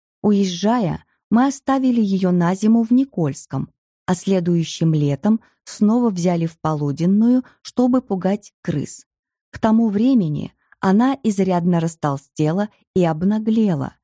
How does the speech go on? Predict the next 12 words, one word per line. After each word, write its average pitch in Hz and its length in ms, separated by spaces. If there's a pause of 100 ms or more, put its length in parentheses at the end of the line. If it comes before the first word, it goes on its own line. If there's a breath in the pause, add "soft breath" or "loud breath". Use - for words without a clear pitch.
(220)
хотя 185 320
скромностью 180 880
не 202 160
отличалась 214 760
и 262 80
в 226 100
детстве. - 640 (880)
Одним 214 420 (100)
из 202 200
ее 202 500
любимых 190 600
занятий 165 800